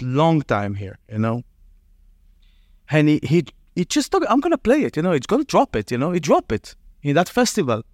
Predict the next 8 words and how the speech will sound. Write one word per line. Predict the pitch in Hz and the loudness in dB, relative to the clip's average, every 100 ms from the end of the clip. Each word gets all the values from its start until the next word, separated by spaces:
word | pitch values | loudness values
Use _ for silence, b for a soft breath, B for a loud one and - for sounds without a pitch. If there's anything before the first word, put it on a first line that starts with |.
| _ | _
I | 139 | -4
think | 165 | -2
it's | 151 | -2
Germany | 117 147 156 | 0 2 2
or | 135 | 0
something. | 123 113 104 110 - _ _ _ _ _ _ _ - | 0 -4 -6 -10 -12 _ _ _ _ _ _ _ -4
And, | 143 143 | 0 2
uh, | 143 135 131 | 2 2 0